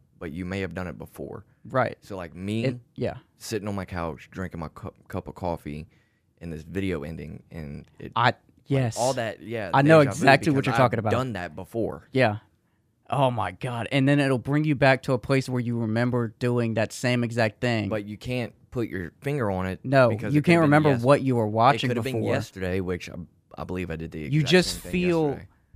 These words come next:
Speaker 2: you feel the feeling
Speaker 1: Yeah.
Speaker 2: of the action that's very similar.
Speaker 1: Yeah, but it's very short. It's
Speaker 2: Yes,
Speaker 1: shorter than the
Speaker 2: very,
Speaker 1: actual
Speaker 2: very
Speaker 1: deja
Speaker 2: short.
Speaker 1: vu.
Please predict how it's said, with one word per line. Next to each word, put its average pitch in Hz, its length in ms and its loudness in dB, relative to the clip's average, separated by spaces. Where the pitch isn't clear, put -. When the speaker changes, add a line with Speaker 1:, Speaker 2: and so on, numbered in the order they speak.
Speaker 2:
you 147 140 -6
feel 185 360 0
the 143 120 -4
feeling 151 800 2
Speaker 1:
Yeah. 107 160 0
Speaker 2:
of 120 100 0
the 123 60 4
action 113 680 2
that's 117 220 -4
very 127 300 0
similar. 117 500 -2
Speaker 1:
Yeah, 110 140 -4
but 95 140 -8
it's 90 100 -14
very 101 240 -4
short. 76 460 -8
It's 123 100 -6
Speaker 2:
Yes, 127 200 4
Speaker 1:
shorter 135 260 -2
than 175 100 8
the 180 60 10
Speaker 2:
very, 190 240 8
Speaker 1:
actual 131 240 0
Speaker 2:
very 151 260 6
Speaker 1:
deja 92 120 -2
Speaker 2:
short. - 160 -6
Speaker 1:
vu. 73 160 -14